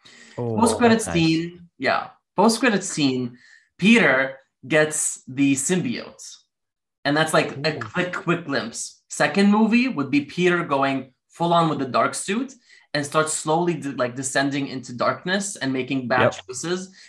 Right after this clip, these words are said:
Speaker 2: And, like, his P T S D starts coming out and all the trauma that he's experienced and all the loss starts coming out because of the symbiote and the dark suits.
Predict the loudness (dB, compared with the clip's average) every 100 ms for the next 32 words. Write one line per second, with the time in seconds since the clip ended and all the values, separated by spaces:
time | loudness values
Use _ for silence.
0 | _ 0 0 0 -4 -2 -4 -2 -4 0
1 | 0 0 -4 -4 -6 -2 0 0 0 -4
2 | -2 -2 -2 -4 -6 -12 -4 0 0 0
3 | -2 -4 -4 -2 2 2 2 -6 -12 -20
4 | _ -2 -2 0 0 0 0 0 0 -4
5 | -6 -6 -6 -4 -4 -2 -2 -4 -6 -8
6 | 0 0 0 -6 -12 -14 -20